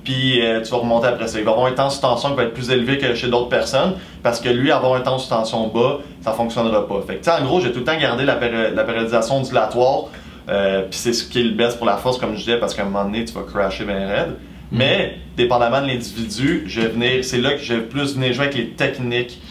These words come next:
Speaker 1: d'entraînement.
Speaker 2: Ok. Puis, justement, exemple, quelqu'un qui fait pas de, pas de, pas, pas de périodisation ondulatoire,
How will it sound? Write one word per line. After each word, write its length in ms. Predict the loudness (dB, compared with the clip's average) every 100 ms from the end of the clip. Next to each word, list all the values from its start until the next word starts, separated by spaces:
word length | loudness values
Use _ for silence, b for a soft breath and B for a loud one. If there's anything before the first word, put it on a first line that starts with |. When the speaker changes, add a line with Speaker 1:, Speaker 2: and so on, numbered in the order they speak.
| B
Speaker 1:
d'entraînement. 500 | -2 -2 0 0 0
Speaker 2:
Ok. 60 | -2 -8 B B B
Puis, 100 | -18 -10
justement, 420 | -2 0 2 2 0 -2 -2
exemple, 320 | 0 2 2 2
quelqu'un 300 | 2 2 0
qui 120 | 0
fait 320 | 0 0 0 -10 -18 -18 -18 -8 0
pas 160 | 2
de, 100 | 4 4 4 2 0 -2
pas 120 | -2
de, 60 | 0
pas, 140 | 0 -2 -2
pas 100 | 0
de 40 | 2
périodisation 640 | 4 4 2 0 0 -2
ondulatoire, 560 | 0 0 2 2 2